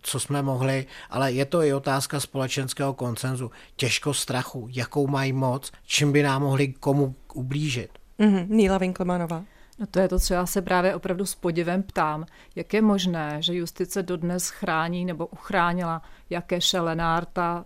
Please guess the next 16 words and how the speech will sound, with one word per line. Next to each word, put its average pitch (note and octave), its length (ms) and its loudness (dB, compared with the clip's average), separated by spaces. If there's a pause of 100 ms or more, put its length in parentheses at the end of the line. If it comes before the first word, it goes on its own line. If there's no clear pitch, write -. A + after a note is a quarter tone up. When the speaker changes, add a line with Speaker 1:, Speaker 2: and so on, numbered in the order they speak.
(120)
Speaker 3:
eh, E3+ 260 -8
při D#3+ 320 -6
trestním E3+ 440 -6
stíhání F3 600 -4
za E3+ 120 -2
vlastizradu, E3+ 840 -6
za F3 120 -4
velezradu, E3+ 520 -4
za E3+ 100 -6
pozvání F3 460 -4
sovětských E3+ 520 -8
vojsk E3+ 280 -10
v - 40 -12
roce E3+ 220 -12
šedesát E3+ 460 -8
osm? F3 340 -6